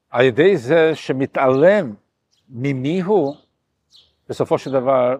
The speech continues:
לא יהיה לזה קיום. מי שבונה בית על יסוד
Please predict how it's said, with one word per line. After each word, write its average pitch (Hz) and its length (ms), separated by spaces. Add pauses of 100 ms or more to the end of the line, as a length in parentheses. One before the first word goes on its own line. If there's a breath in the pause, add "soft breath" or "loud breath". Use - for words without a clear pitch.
(100)
לא 120 100
יהיה 123 120
לזה 117 240
קיום. 98 400 (840)
מי 151 280
שבונה 151 520
בית 131 460
על 123 200
יסוד 135 640